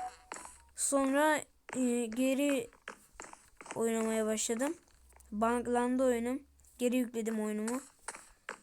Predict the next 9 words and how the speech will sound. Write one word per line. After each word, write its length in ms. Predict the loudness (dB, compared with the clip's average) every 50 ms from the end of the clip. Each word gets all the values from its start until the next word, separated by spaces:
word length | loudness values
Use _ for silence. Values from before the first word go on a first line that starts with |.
| _ _ _ _ 4
Bu 100 | 6 8
evi 260 | 8 8 6 4 2
de 60 | 2
yükledim. 500 | 0 0 0 -2 -4 -4 -2 -4 -6 -8 -10 _ -20 -20 -16 _ -16 -16 -16 -20 -20 _ _ _ _ _ _ _ _ _ _ _ _ _ _ _ _ _ _ _ _ _ _ _ _ _ _ _ _ _ _ _ -20 -20 -20 -20 -20
Şöyle. 560 | -18 -12 -6 -2 -2 0 0 0 -2 -4 -4 -8 -6 -2 0 4 6
Kedilerimiz 540 | 6 6 8 8 8 8 6 6 4 4 4
çok 220 | 4 2 2 0
tatlı 340 | -2 -4 -4 -4 -8 -4 -2
gri. 340 | 0 0 0 0 -4 -6